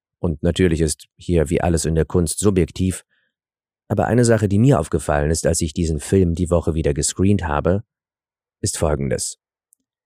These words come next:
Screen übrigens ist der fancy Ausdruck von Filmpersonen, wenn sie sagen wollen, sie haben sich was angeschaut. Also, Blue Velvet ist aufgeräumt.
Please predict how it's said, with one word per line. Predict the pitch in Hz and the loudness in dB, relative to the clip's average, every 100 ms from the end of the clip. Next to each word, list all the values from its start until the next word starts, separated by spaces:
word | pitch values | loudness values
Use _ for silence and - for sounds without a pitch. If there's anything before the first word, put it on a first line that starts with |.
| _ _ _ | _ _ _
Screen | - - 104 90 | -6 0 2 2
übrigens | 80 82 80 80 | 0 0 -2 -2
ist | - 82 82 | -4 -4 -4
der | 73 | -4
fancy | 82 85 82 80 | 0 0 0 0
Ausdruck | 78 76 78 73 | 0 -2 -4 -6
von | - 71 | -6 -6
Filmpersonen, | - 95 92 80 73 76 78 | 0 0 2 0 0 0 0
wenn | 78 | -2
sie | 78 78 | -2 -2
sagen | 78 85 82 | -2 -2 0
wollen, | 80 78 | 0 0
sie | 80 | -2
haben | 78 | -2
sich | 73 73 | -4 -4
was | 71 | -4
angeschaut. | 87 82 76 71 - - _ _ _ _ _ - | -2 -2 -4 -4 -6 -8 _ _ _ _ _ -6
Also, | 87 80 67 - _ _ _ | -4 -2 -6 -8 _ _ _
Blue | 120 120 | -2 0
Velvet | 120 180 101 92 | 2 2 0 -2
ist | 127 - - _ _ _ _ _ | -4 -4 -10 _ _ _ _ _
aufgeräumt. | 101 131 - 76 65 50 50 - | -4 -4 -4 -6 -4 -6 -10 -16